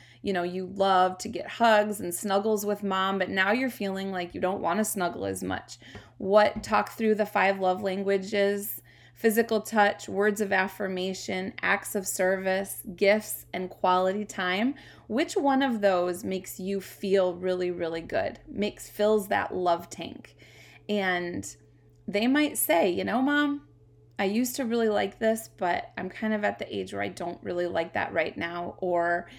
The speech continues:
"You seem to get your feelings hurt when I don't want to spend time with you, but I really like to be with my friends." A lot of times, kids, especially tweens and teens,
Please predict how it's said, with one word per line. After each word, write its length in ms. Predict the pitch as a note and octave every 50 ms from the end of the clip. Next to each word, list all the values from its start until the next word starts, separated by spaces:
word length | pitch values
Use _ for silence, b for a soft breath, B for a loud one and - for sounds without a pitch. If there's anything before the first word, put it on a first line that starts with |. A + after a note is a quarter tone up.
| B B B B
"You 120 | B G#3 G3+
seem 280 | - - A#3 A3 A3
to 80 | G#3+ G#3+
get 140 | G3+ G#3+ -
your 120 | G3 G3
feelings 520 | F#3+ - - F3+ F3+ F3+ F3+ F3+ F#3 F3+
hurt 340 | - - F3 E3+ F3 - -
when 100 | G3+ F3+
I 100 | F3 F3+
don't 200 | F3 F#3 F#3 -
want 140 | - F#3 F#3
to 60 | F3+
spend 260 | F3+ - - F#3+ F#3
time 260 | F3+ - - F3+ F#3 G3+
with 160 | A3 A3 A3+
you, 140 | A#3+ B3 A#3
but 120 | A3 G3+
I 60 | G3
really 340 | F#3 F3+ F3+ G3 G3 G3+ G#3
like 220 | G#3 G3+ F#3 F#3 F#3
to 80 | -
be 140 | F3+ F#3 F3+
with 180 | F3 F#3 F3+ -
my 160 | F#3+ E3+ E3+
friends." 520 | - - - F3 E3+ - B3 G#3 G3 - - B B B B B B B B
A 60 | B
lot 180 | G#3 A3 G#3+ A3+
of 120 | C4 D4
times, 420 | - D4 D#4+ B3+ A#3 B3 C4+ A3 - - B B B B B B B
kids, 480 | - - B3 B3 A3+ G#3 G3 G3 G#3+ - -
especially 640 | G3 F#3+ - - G3 G#3 G#3+ - - G#3 G3 G3
tweens 500 | F#3+ - - - G3+ G3 G3 G3 G3 G3
and 180 | G3 F3+ F3+ F3+
teens, 640 | - - G3+ F#3+ F#3 F3 E3+ E3+ - - - -